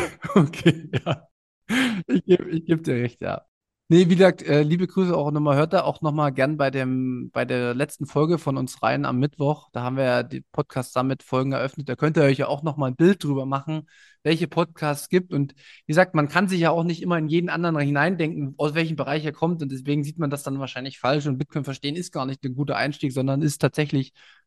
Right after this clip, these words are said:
äh, etwas mehr, ja, man, man kennt ja die ganzen, ganzen Abholpunkte nicht. Deswegen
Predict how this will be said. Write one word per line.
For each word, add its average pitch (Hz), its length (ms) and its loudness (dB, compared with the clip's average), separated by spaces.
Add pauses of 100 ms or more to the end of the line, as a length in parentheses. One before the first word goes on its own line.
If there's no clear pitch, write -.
äh, 131 580 -2 (180)
etwas 143 540 -8
mehr, 143 560 0 (580)
ja, 196 460 -2 (160)
man, 196 160 -4
man 208 140 2
kennt 262 200 4
ja 339 60 6
die 220 160 2
ganzen, 202 580 2 (440)
ganzen 190 260 -2
Abholpunkte 185 600 4
nicht. 117 220 -2
Deswegen 151 520 -2